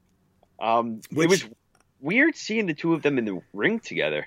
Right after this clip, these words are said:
Speaker 2: The, this, yeah, this was, I, I thought, well, I, again, this goes back to the crowd being just completely dead.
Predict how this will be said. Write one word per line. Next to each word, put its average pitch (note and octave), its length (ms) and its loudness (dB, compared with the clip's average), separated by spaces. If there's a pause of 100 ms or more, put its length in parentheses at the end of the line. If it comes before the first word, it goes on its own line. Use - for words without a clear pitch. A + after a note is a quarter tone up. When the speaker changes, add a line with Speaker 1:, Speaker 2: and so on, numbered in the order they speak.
Speaker 2:
The, - 340 -8
this, B2+ 560 -4
yeah, A2 320 -4
this C#3+ 280 -4
was, B2 440 -4
I, A#2 260 0
I - 20 -2
thought, A2+ 400 -2 (440)
well, D3 360 -2 (180)
I, A#2 80 -6
again, B2 380 -2
this A2 180 -8
goes A2+ 220 -8
back G#2+ 280 -4
to G#2+ 80 -10
the F#2 80 -8
crowd G#2 400 -4
being F#2+ 200 -6
just F2+ 180 -14
completely F#2+ 400 -12
dead. F2+ 380 -10